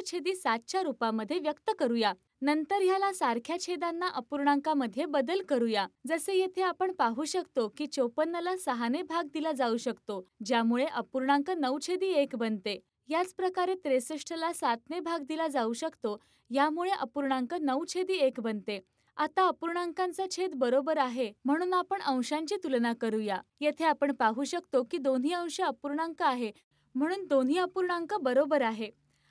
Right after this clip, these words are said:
आपण म्हणू शकतो की चोपन्न छेदी सहा बरोबर त्रेसष्ट सात,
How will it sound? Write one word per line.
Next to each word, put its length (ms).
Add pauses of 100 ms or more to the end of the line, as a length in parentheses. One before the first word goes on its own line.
(100)
आपण 320
म्हणू 220
शकतो 380
की 140
चोपन्न 600
छेदी 260
सहा 400
बरोबर 480
त्रेसष्ट 540
सात, 380